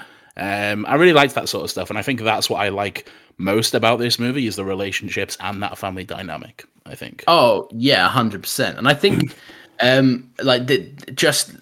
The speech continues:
Speaker 2: kinda leading on from that with the opening, the previous Marvel movies have done a lot to set up.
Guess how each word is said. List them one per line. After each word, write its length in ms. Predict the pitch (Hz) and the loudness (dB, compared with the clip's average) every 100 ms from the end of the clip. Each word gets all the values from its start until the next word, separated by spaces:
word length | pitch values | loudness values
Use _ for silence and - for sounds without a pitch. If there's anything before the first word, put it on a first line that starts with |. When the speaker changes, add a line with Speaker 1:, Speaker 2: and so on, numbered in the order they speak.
| - | -8
Speaker 2:
kinda 240 | - 139 117 | 2 4 4
leading 320 | 117 113 110 | 2 2 0
on 160 | 110 107 | -2 -2
from 180 | 110 101 | -4 -2
that 140 | 98 | -2
with 120 | 98 | -2
the 120 | 95 98 | -2 -2
opening, 600 | 104 98 98 - 73 127 - _ | -2 -6 -10 -10 -12 -14 -18 _
the 80 | 143 | 2
previous 500 | 135 180 170 151 135 | 6 4 4 2 2
Marvel 300 | 127 123 117 | 2 2 0
movies 360 | 101 95 95 92 | -2 -2 -2 -2
have 140 | 117 | 0
done 160 | 120 113 | 2 4
a 40 | |
lot 280 | 110 120 - | 4 2 0
to 140 | - 107 | -4 -4
set 380 | - - 107 | -2 0 2
up. 240 | 78 90 | 2 0